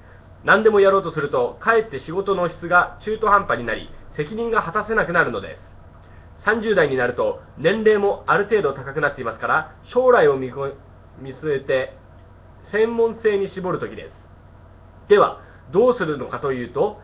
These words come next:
やらないことを決めるのです。自分の得意に集中して、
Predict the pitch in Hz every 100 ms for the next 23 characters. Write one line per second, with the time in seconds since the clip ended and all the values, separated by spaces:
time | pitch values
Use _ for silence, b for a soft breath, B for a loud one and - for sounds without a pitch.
0 | - 117 147 247 269 254 240 240 262 -
1 | 156 131 117 95 85 - - - - -
2 | - - - - - - - - - -
3 | - - 139 185 240 233 226 175 208 190
4 | 190 208 - b b - 170 165 156 135
5 | 135 127